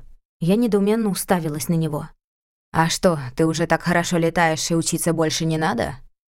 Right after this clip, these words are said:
Сможешь поднять Мархуза? Или кого-то из спутников и при этом не убиться сама?" Отметив мое отрицательное покачивание головой,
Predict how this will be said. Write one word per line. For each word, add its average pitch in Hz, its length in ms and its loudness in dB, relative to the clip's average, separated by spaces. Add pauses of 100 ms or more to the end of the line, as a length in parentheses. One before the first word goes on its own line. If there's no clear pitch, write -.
(120)
Сможешь 170 540 -2
поднять 240 400 0
Мархуза? 160 540 -2 (520)
Или 190 200 2
кого-то 175 440 2
из 170 140 -2
спутников 156 600 -2
и 160 60 0
при 160 160 2
этом 160 240 0
не 170 80 0
убиться 170 380 -2
сама?" 170 420 -2 (580)
Отметив 254 540 -2
мое 202 240 2
отрицательное 170 680 -2
покачивание 160 640 -2
головой, 165 480 -2